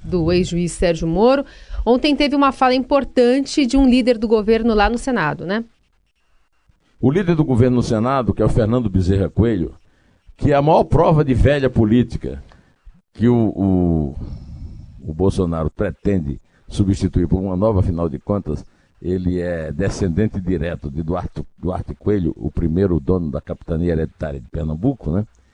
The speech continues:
Speaker 2: É, agora é o líder e informou ao, ao Moro, é, que, apesar das pressões para que ele, o, o que lá no, os suspeitos lá do, do Congresso querem pra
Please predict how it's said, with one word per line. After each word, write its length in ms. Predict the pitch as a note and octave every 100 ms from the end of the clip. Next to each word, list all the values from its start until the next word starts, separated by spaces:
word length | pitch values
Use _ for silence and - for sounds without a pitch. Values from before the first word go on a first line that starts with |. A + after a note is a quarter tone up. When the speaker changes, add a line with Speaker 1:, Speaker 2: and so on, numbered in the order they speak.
| _ _ _ -
Speaker 2:
É, 480 | A2 A#2+ A#2 F#2 D2+
agora 340 | G#2+ G2+ G#2+
é 20 | B2+
o 60 |
líder 480 | A#2+ A2 G2+ G#2+ G#2+ -
e 340 | G#2+ G#2+ F#2
informou 640 | A2+ B2+ G#2 F#2 A#2+ G#2
ao, 300 | D#2 D2 A#1+
ao 180 | D#2 E2
Moro, 420 | F2+ A2 A#2 A#2 A#2+ _ _ _ _ -
é, 580 | E2 F2 F2 D#2+ D#2 C#2+ - -
que, 760 | A2 A2+ A#2 A#2 A#2 G#2 F#2+
apesar 400 | G2 A2 G2 B2
das 220 | A#2 -
pressões 920 | - G#2 - - F3 F3+ C#3+ G2+ - - _ -
para 120 | G2+
que 140 | G2+ A#2+
ele, 380 | G#2 F#2 B1 A1
o, 580 | F2+ E2+ G#1+ G1+ D2+
o 60 | E2
que 140 | - F#2+
lá 160 | G#2+
no, 220 | G#2+ G2+ E2 - - _ _ - -
os 160 | E4 -
suspeitos 880 | - A#2+ - - D#3 D3 A#2 F#2+ F2+
lá 180 | F#2
do, 120 | E2+ D#2+
do 260 | - E2+
Congresso 500 | D#2 E2+ D#2 D#2 -
querem 220 | - E2
pra 120 | D2+